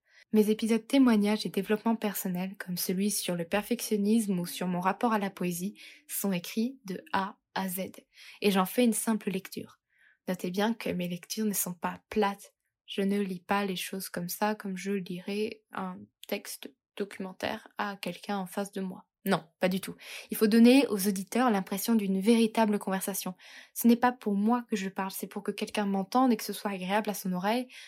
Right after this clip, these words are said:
qu'il puisse faire autre chose en même temps sans s'endormir de, à l'écoute du podcast, quoi. Pour les épisodes de conseils purs,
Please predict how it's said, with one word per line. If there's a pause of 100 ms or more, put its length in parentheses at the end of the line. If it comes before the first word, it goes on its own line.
(120)
qu'il
puisse
faire
autre
chose
en
même
temps
sans
s'endormir
de,
à
l'écoute
du
podcast,
quoi. (560)
Pour
les
épisodes
de
conseils
purs,